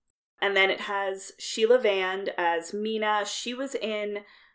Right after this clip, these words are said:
another really excellent indie horror film called A Girl Walks Home Alone at Night. It's from twenty fourteen, and it is described as the first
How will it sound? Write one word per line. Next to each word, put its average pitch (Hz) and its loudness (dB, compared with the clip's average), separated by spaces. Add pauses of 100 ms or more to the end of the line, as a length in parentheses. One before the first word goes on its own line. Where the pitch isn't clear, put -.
(340)
another 202 6
really 175 8
excellent 165 0
indie 165 -2
horror 156 0
film 170 -2
called 180 4
A 170 4
Girl 180 8
Walks 175 2
Home 180 -2
Alone 165 -2
at 151 -6
Night. 196 0 (120)
It's 190 -12
from 180 -4
twenty 190 -4
fourteen, 170 -2
and 170 -6
it 156 -8
is 170 -2 (140)
described 180 2
as 170 0
the 170 -12 (100)
first 226 0